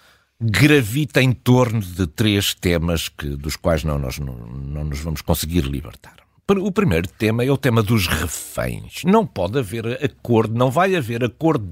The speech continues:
nenhum se a questão dos reféns não estiver envolvida nisto. Podemos não estar ainda, eh, ao nível da libertação completa, portanto, de todos os reféns que foram tomados pelo Hamas,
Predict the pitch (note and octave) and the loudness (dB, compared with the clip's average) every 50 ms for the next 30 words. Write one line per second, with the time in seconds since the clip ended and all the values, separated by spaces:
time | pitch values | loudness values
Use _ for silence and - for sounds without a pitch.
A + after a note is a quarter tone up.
0 | G2 F#2+ F2+ F#2 F#2+ G2 G2 G2 F2+ - - - - - _ - - D#3+ - - | -4 0 2 2 4 4 2 0 -2 -6 -10 -20 -20 -20 _ -4 -2 -2 -2 -2
1 | - - A#2 G2 G#2 G2 A#2 A#2+ G#2 A2+ F#2 G#2 G2 F2 E2+ - - - G#2+ G2 | -6 -4 -2 -2 0 0 0 0 0 0 -2 -2 -4 -6 -8 -6 -2 0 2 2
2 | G#2 G#2+ G#2+ F#2+ - - C3 A#2+ G#2+ - - E2 C#2 D#2+ D#2 D2 C#2+ C2 B1 C2+ | 2 0 -2 -6 -6 -2 0 0 0 0 -2 -2 0 2 0 0 0 -4 -6 -8
3 | B1+ A#1 C2 C2+ B1 G1+ - - - - - - _ _ _ _ _ _ _ _ | -10 -10 -10 -12 -12 -12 -14 -20 -20 -20 -20 -20 _ _ _ _ _ _ _ _
4 | _ _ _ - - - _ _ _ _ _ _ _ - D#3 C#3 D3+ D#3+ D#3 C3+ | _ _ _ -20 -20 -20 _ _ _ _ _ _ _ 2 2 4 4 4 2 2
5 | G#2+ G#2+ A#2 A2+ G#2 - - A2 G2+ G2 F#2+ F2+ F2 F#2 G2 G2 G2 F#2+ F#2 E2+ | -2 -2 -2 -2 -2 -2 0 0 2 2 2 0 0 0 2 2 2 2 0 0
6 | D#2 D#2 D2+ D2 C2 - - D2+ D2+ C#2+ C2 - - - F2+ F2+ G2+ A2 A#2+ C3+ | 0 0 0 -2 -4 -8 -6 -6 -4 -4 -4 -4 -2 0 2 2 4 4 4 4
7 | C3+ A#2+ G2 F2+ F#2 F2 E2+ E2+ F2+ F2+ F#2+ F#2+ G2 F2+ F2+ - - E2 - - | 4 2 2 0 -2 -2 -2 -2 -2 -2 -2 -2 -2 -4 -4 -6 -6 -6 -2 -2
8 | F2+ F2 E2 - - A2+ A2+ G2+ G2 - _ - G#2 B2 C3 C#3 C3+ B2 - - | -2 -2 -2 -4 -2 0 0 0 -2 -6 _ -2 2 4 4 6 4 2 0 -4
9 | - D#2 C2+ _ _ - E2 E2 E2 F2+ F#2 - _ - C3+ C3+ C3+ A#2 F2+ F#2 | -8 -8 -8 _ _ -10 -8 -8 -6 -6 -8 -6 _ 2 2 2 2 2 -2 -6
10 | G2+ F2+ E2+ - E2+ - - - A2 G#2 G2+ G2 E2 - - - - B1 C#2 C#2 | -8 -8 -8 -10 -12 -12 -6 -2 0 0 2 2 0 -2 -6 -10 -12 -8 -6 -6
11 | C2+ - C#2+ A#1+ A1+ A#1 - - - _ - C#2 D2 D#2+ F#2 A#2 A#2 A#2 A#2+ C3+ | -6 -6 -10 -10 -10 -12 -14 -14 -18 _ -14 -8 -6 -4 -2 0 0 0 0 0
12 | C#3 - | -2 -2